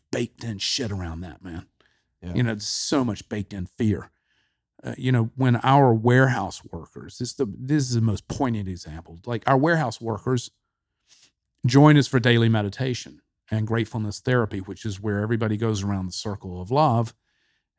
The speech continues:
Speaker 1: and they express what they're grateful for that day or some lesson that they've learned that they're grateful for. So they're both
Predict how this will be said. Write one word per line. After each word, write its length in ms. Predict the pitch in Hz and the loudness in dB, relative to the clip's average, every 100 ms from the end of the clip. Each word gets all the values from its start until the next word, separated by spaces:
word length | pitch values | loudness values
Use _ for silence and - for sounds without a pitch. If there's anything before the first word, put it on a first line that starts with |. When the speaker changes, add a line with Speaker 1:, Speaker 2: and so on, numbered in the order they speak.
| - | -6
Speaker 1:
and 760 | 104 107 107 107 107 107 104 | -2 0 2 2 0 -2 -4
they 500 | 107 104 107 107 107 - | -2 0 2 2 0 -4
express 600 | 117 - - 127 117 - | -10 -10 -2 0 0 -2
what 180 | 123 123 | -4 -2
they're 160 | 113 | -6
grateful 540 | 110 117 135 139 131 117 | -4 2 2 2 0 -4
for 280 | - 120 | -2 0
that 240 | 104 104 90 | 0 -2 -4
day 180 | 101 101 | -4 -4
or 100 | 104 | -4
some 260 | - 113 | -6 -4
lesson 380 | 120 156 - 151 | -2 -4 -4 -4
that 180 | 117 101 | -4 -4
they've 300 | 101 101 113 | -4 -4 -6
learned 360 | 110 110 110 | -4 -2 -2
that 120 | 107 - | -4 -6
they're 120 | 101 | -10
grateful 400 | 101 90 - 67 | -8 -8 -10 -16
for. 280 | - 57 - | -16 -16 -12
So 300 | - 101 95 | -6 -4 -4
they're 220 | 101 98 | -6 -8
both 340 | 101 101 95 | -10 -12 -14